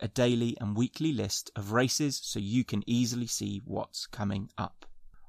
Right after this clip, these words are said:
All events are converted to your local time zone, so you no longer have to faff around, adding or taking away hours to work out start times in your area.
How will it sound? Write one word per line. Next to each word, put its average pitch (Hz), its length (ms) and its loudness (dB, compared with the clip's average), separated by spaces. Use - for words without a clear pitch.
All 165 220 8
events 127 360 6
are 104 60 -4
converted 117 560 2
to - 100 -4
your 107 120 2
local 139 320 4
time 113 300 4
zone, 98 340 -4
so - 160 -2
you 107 220 4
no 127 260 8
longer 113 320 4
have - 300 -6
to - 80 -8
faff - 400 0
around, 104 440 -2
adding 123 300 6
or 107 180 0
taking 135 360 0
away 113 300 4
hours 101 400 0
to - 80 0
work 107 280 4
out 104 160 0
start 104 360 0
times 104 340 -2
in 107 80 0
your 104 240 0
area. 107 460 -6